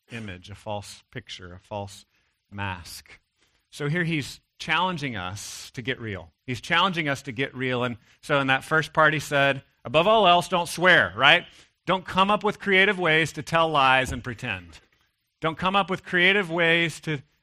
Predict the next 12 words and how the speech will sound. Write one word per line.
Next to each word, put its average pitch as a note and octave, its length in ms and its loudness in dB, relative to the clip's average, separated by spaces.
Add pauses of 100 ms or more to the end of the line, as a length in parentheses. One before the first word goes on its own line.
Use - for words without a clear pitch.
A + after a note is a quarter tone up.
make D3+ 200 0
these E3 280 -2
oaths, D3+ 560 -2
to D#3+ 120 -8
swear D3 460 2
and C#3 100 -2
pretend E3 320 -8
that D#3 80 -10
you're D3 120 -2
something E3 360 -6
you're E3+ 100 -2
not. C3 360 2